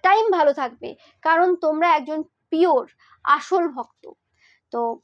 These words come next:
তোমাদের জন্য আমার প্রচুর শ্রদ্ধা ভালোবাসা, তোমরা যারা সত্যিকারের মানুষেরা শুনছো এই ভিডিওটা, দেখছো এই ভিডিওটা। So এই মেসেজগুলো তোমাদের জন্য আশা ছিল এবং আজ যেন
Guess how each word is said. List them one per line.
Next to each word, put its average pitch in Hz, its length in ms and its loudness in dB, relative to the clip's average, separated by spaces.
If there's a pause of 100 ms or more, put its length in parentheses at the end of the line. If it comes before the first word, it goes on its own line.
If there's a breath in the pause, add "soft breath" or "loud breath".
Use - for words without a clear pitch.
(380)
তোমাদের 392 320 0
জন্য 330 240 -2
আমার 269 180 0
প্রচুর 302 320 -2
শ্রদ্ধা 320 460 -4
ভালোবাসা, 269 540 0 (180)
তোমরা 269 180 0
যারা 254 300 4 (280)
সত্যিকারের 320 520 0
মানুষেরা 262 500 0 (380 loud breath)
শুনছো 339 380 0
এই 277 80 0
ভিডিওটা, 262 400 2
দেখছো 285 320 -2
এই 262 60 -2
ভিডিওটা। 247 380 2 (800 loud breath)
So 254 80 4 (960)
এই 285 120 2
মেসেজগুলো 320 500 2
তোমাদের 285 280 2
জন্য 294 200 0
আশা 254 300 0
ছিল 339 360 2
এবং 285 300 2 (480 loud breath)
আজ 294 220 2 (140)
যেন 302 340 0